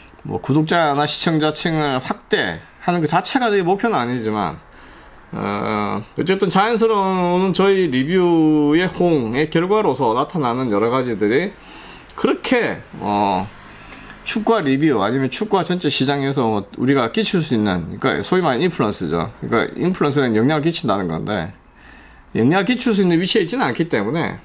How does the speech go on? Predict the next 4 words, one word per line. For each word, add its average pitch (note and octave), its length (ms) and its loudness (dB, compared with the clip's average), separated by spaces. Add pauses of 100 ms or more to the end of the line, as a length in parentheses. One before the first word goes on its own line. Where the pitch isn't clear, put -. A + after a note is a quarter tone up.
(960)
그런 A#3 240 2
부분에서 G3+ 420 4
훨씬 A3+ 360 0
자유롭고, F#3 800 0